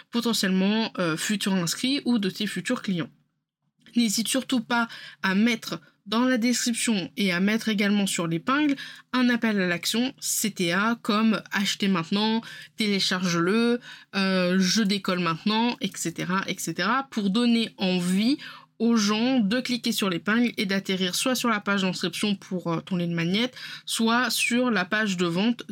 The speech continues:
de ton produit ou de ton service. En redirigeant les util-, les utilisateurs vers la page de vente ou, comme je te le dis, vers la page d'inscription,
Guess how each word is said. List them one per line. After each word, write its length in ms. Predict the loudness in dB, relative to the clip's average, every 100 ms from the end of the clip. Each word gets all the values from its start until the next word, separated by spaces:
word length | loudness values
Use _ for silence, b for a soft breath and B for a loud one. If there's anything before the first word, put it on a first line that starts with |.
| -4
de 100 | -2
ton 180 | 0 -2
produit 500 | 0 0 0 -2 0
ou 100 | 2
de 120 | 2
ton 280 | 0 0 -2 _
service. 680 | -6 -2 -2 -4 -4 -4 -6 -10 _ B B -4
En 120 | 0
redirigeant 540 | 2 2 2 2 2
les 220 | 2 2 0
util-, 440 | 2 0 0 -2
les 220 | 0 0 0
utilisateurs 560 | 2 2 2 0 0
vers 160 | 2 0
la 100 | 0
page 240 | 0 0
de 80 | 2
vente 300 | 2 0 -2
ou, 40 | -2
comme 200 | 0 0
je 80 |
te 60 | 0
le 60 | 0
dis, 120 | 2
vers 160 | 0
la 80 | 0
page 220 | -2 -2
d'inscription, 520 | -2 -4 -4 -2 -2